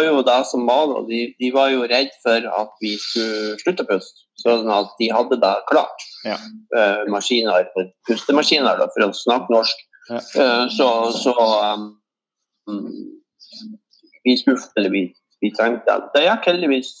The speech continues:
Speaker 1: eh, ikke så langt at vi mistet pusten. Men det var mye annet rart som skjedde med kroppen. Man sluttet rett og slett å virke, da.
Speaker 2: Ja. Og så er jo
Speaker 1: Hvis du
Speaker 2: det
Speaker 1: gir
Speaker 2: en,
Speaker 1: beskjed.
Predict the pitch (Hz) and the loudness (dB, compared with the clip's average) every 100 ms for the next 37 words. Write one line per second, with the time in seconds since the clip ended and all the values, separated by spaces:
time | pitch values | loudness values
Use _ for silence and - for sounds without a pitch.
0 | - 123 117 117 113 110 - 131 - 147 | 0 2 4 4 4 2 0 -2 -2 -2
1 | 131 - 170 254 110 107 110 - - - | -2 0 2 2 2 0 -4 -2 -4 -4
2 | 107 110 110 - _ 98 - 101 50 50 | -10 -8 -10 -12 _ -2 0 0 -2 -2
3 | 50 - - - - - 110 - _ _ | -2 -2 -2 -2 -6 -10 -10 -12 _ _
4 | _ _ _ _ _ 160 190 226 214 180 | _ _ _ _ _ -2 2 4 4 4
5 | 170 170 165 202 185 143 123 123 123 120 | 2 2 2 2 2 4 2 -2 -4 -4
6 | 120 - 110 113 113 127 120 - 107 104 | -4 -4 -4 -2 -4 -2 -4 -4 -4 -4
7 | 117 127 151 147 - 170 104 104 - 104 | -4 -4 -2 0 2 4 2 -2 -2 0
8 | 87 110 95 110 - - - _ _ _ | 2 4 4 2 -6 -18 -20 _ _ _
9 | _ _ _ _ _ _ _ _ _ _ | _ _ _ _ _ _ _ _ _ _
10 | - 98 - _ _ _ _ - 131 185 | -10 -10 -12 _ _ _ _ -14 -6 -2
11 | 165 160 135 240 240 220 220 - - 110 | 0 2 2 2 2 2 0 0 0 0